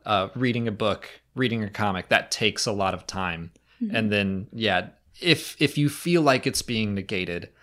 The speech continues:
Speaker 1: I understand the frustration. Um, but I
Speaker 2: Don't
Speaker 1: and I
Speaker 2: let it control your life.
Speaker 1: Right. And I'm trying to say that I also,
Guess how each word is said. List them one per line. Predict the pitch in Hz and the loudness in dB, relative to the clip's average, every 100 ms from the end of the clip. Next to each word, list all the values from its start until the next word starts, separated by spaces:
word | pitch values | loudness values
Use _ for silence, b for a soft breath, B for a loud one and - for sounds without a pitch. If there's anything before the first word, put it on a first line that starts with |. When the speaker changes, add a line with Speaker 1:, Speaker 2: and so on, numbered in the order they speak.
| b | b
Speaker 1:
I | - 117 | -2 0
understand | 123 113 104 - 101 98 | 0 -2 -4 -2 -4 -4
the | |
frustration. | - 95 - 95 90 - 87 85 - _ _ _ _ _ 101 | -4 -6 -4 -4 -4 -6 -8 -10 -14 _ _ _ _ _ -2
Um, | 95 90 87 - _ _ _ _ _ | -2 -2 -6 -10 _ _ _ _ _
but | 117 92 - _ _ _ _ _ _ _ _ _ - - | 2 2 0 _ _ _ _ _ _ _ _ _ -8 0
I | 113 110 107 B B B | 2 0 -8 B B B
Speaker 2:
Don't | - | 2
Speaker 1:
and | 180 | 4
I | |
Speaker 2:
let | 294 | 4
it | 269 | 4
control | - 247 226 196 | 0 -4 -2 -2
your | 175 | -4
life. | - - - | -6 -8 2
Speaker 1:
Right. | 147 95 - _ b b b _ _ - | 4 4 2 _ b b b _ _ -2
And | 151 | 2
I'm | 151 | 4
trying | 165 139 123 | 6 6 4
to | |
say | 104 123 107 | 4 4 4
that | 110 | 4
I | 110 | 6
also, | 107 101 - 101 92 90 | 6 4 2 0 -2 -4